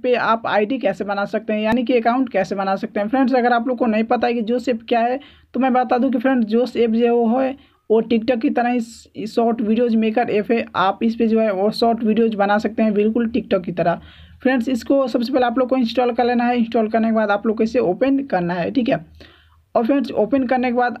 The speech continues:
आपसे यहाँ पे जो भी अगर परमिशन मांगता है, तो आप लोग को जो है उसे यहाँ पे अलाउ कर देना है, अगर नहीं मांगता है तो कोई बात नहीं है, ठीक है। इसके बाद फ्रेंड्स, आप लोग को यहाँ पे क्लिक करना है प्रोफाइल पे। आप लोग यहाँ पे नीचे देख लीजिए राइट साइड पे, ठीक है। और यहाँ पे आप लोग प्रोफाइल पे क्लिक करने के बाद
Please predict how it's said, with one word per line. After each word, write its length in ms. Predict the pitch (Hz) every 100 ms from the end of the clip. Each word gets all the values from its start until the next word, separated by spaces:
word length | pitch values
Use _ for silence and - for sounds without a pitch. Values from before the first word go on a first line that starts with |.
| 196
आपसे 520 | 208 - _ - 262
यहाँ 120 | 233
पे 80 | 226
जो 120 | 214
भी 100 | 240
अगर 180 | 247 233
परमिशन 440 | 226 226 226 233 233
मांगता 260 | 220 220
है, 60 | 233
तो 120 | 226
आप 200 | 190 190
लोग 140 | 220 214
को 120 | 214
जो 120 | 214
है 140 | 233 -
उसे 300 | 214 - 208
यहाँ 300 | 202 202 196
पे 100 | 220
अलाउ 280 | 190 196 247
कर 160 | - 185
देना 200 | 185 196
है, 100 | 208
अगर 120 | 202
नहीं 160 | 190 208
मांगता 260 | 208 208
है 60 | 208
तो 120 | 208 226
कोई 200 | 202 170
बात 200 | 165 170
नहीं 120 | 170
है, 60 | 180
ठीक 180 | 247
है। 140 | 214 - - - - _ _
इसके 280 | - 226 269
बाद 160 | 269
फ्रेंड्स, 260 | 233 285 226 -
आप 220 | - 214 294
लोग 180 | 254 233
को 140 | 254
यहाँ 240 | 240 220 226
पे 140 | 254
क्लिक 220 | 233 254 233
करना 200 | 247 240
है 160 | 254 277 -
प्रोफाइल 400 | 220 220 220 240
पे। 140 | 233 233
आप 200 | 208 233
लोग 120 | 226
यहाँ 120 | 226
पे 120 | 220
नीचे 260 | 214 220 254
देख 140 | 233
लीजिए 280 | 240 220 214
राइट 240 | 208 220
साइड 260 | - 202 196
पे, 120 | - 294 - _ _ _
ठीक 140 | - 226
है। 100 | - -
और 220 | 196 226
यहाँ 140 | 226
पे 160 | 226 254
आप 180 | 240 233
लोग 160 | 240 226
प्रोफाइल 300 | 226 220 226
पे 100 | 277
क्लिक 240 | 247 247
करने 180 | 240 233
के 60 | 226
बाद 280 | 233 226